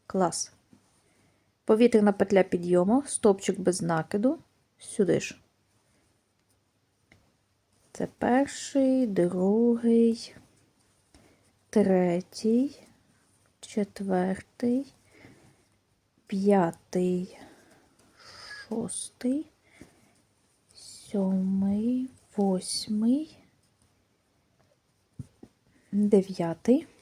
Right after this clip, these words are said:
десятий. Центральну арку ми пров'язуємо так, як і завжди. Стовпчик без накиду. Три повітряні петлі, стовпчик без накиду.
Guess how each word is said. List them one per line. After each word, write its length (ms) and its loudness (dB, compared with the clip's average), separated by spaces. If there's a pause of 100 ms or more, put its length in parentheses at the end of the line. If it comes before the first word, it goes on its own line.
(2500)
десятий. 680 -4 (3000)
Центральну 720 4
арку 340 0
ми 140 2
пров'язуємо 560 0
так, 200 0
як 180 -8
і 40 -6
завжди. 520 -2 (1900)
Стовпчик 520 -2
без 280 -4
накиду. 560 -4 (1500)
Три 200 -2
повітряні 600 -4
петлі, 400 -4
стовпчик 500 -2
без 220 -2
накиду. 560 -4